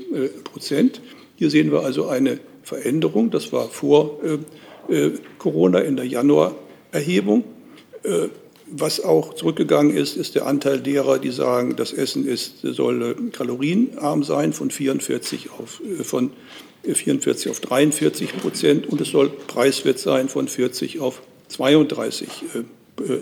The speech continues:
Prozent. Es gibt natürlich auch Unterschiede in den Altersgruppen. Beispielsweise für die Älteren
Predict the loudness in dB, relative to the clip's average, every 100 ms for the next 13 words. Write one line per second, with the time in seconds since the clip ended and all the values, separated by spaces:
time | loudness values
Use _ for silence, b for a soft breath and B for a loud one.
0 | -2 -4 -2 -4 -6 -10 B B B B
1 | B B -16 0 2 4 2 4 0 2
2 | -2 2 2 2 0 0 2 2 2 0
3 | 0 -2 -2 0 4 2 0 -2 0 0
4 | -2 -4 -8 -6 -6 -6 -8 -4 2 2
5 | 4 4